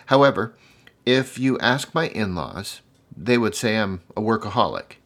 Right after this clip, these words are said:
My wife would define it as a loyalist. My kids see it as "Dad's really busy," and my dad, well, <laughs> he'd say I'm a chip off the old block. Now,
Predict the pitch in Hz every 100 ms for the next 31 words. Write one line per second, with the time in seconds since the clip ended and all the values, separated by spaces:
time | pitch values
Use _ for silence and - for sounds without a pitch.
0 | _ _ - - - 107 98 95 123 143
1 | - 87 80 - 90 85 80 - _ _
2 | 170 160 143 143 98 65 - - - -
3 | 107 98 127 123 123 - 117 104 92 85
4 | - 101 92 90 95 92 87 82 143 120
5 | 85 82 87 - - - - 143 135 131
6 | 143 139 135 131 - 226 214 - - 185
7 | - - - - 226 - 180 135 117 -
8 | 139 117 95 - 95 85 90 76 69 -
9 | - _ _ _ _ - 117 104